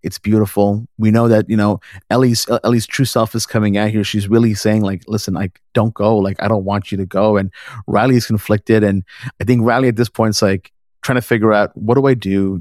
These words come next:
Do I, do I stay? Do I go? Like, what happens here?" And then we get the big, loud scream. Infected walk right in, try to attack, and we, we have this big fight that occurs between them, and we get that reveal.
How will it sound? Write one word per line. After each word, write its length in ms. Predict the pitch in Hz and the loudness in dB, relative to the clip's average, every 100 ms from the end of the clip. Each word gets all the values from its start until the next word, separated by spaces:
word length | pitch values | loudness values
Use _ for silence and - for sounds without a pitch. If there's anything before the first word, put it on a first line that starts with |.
| - | -2
Do 160 | 107 | 2
I, 100 | 98 | 2
do 160 | 92 104 | 2 0
I 80 | 95 | 0
stay? 600 | - - 107 104 104 104 | -6 -2 2 4 4 2
Do 180 | 101 92 | 0 -2
I 80 | |
go? 400 | 98 101 101 101 | -2 0 2 4
Like, 180 | 101 95 | 2 0
what 460 | 101 95 87 110 107 | -4 -8 -2 -2 0
happens 340 | 107 123 101 | -2 -2 -4
here?" 300 | 101 92 90 _ _ _ _ - | -2 -2 -4 _ _ _ _ -4
And 80 | 107 | 0
then 160 | 110 | 2
we 80 | 107 | 2
get 160 | 104 95 | 0 -4
the 80 | 92 | -6
big, 360 | 98 95 90 _ | -2 -2 -4 _
loud 420 | 85 92 90 95 | -4 -2 -2 -4
scream. 640 | - - - 87 85 80 - _ _ _ _ _ _ _ _ _ _ _ _ _ _ _ _ _ _ _ _ _ - | -6 -10 -8 -8 -6 -8 -12 _ _ _ _ _ _ _ _ _ _ _ _ _ _ _ _ _ _ _ _ _ -6
Infected 400 | 104 95 101 98 | -2 -2 0 2
walk 260 | 92 92 | 2 0
right 240 | 104 95 95 | 0 2 2
in, 360 | 110 110 113 _ _ - | 2 2 -2 _ _ -4
try 160 | 110 | 0
to 60 | 92 | 0
attack, 600 | 92 123 117 113 - _ - - | 0 0 0 -4 -8 _ -20 -12
and 240 | - 98 98 | -4 -2 0
we, 300 | 104 98 50 | 0 -2 -4
we 140 | 98 | -4
have 240 | 101 107 117 | -2 -2 -2
this 140 | 107 | -4
big 240 | - 120 - | 0 0 0
fight 300 | 113 110 - | -2 0 0
that 120 | 110 | 0
occurs 320 | 104 123 113 | 0 0 0
between 380 | 113 - 127 123 | -4 0 2 4
them, 200 | 131 113 | 4 4
and 240 | 107 101 - - - _ - | 4 0 -4 -20 -20 _ -2
we 80 | |
get 160 | 101 123 | 0 2
that 180 | 135 113 | 0 2
reveal. 640 | 127 113 143 117 95 95 | 0 4 4 4 2 -4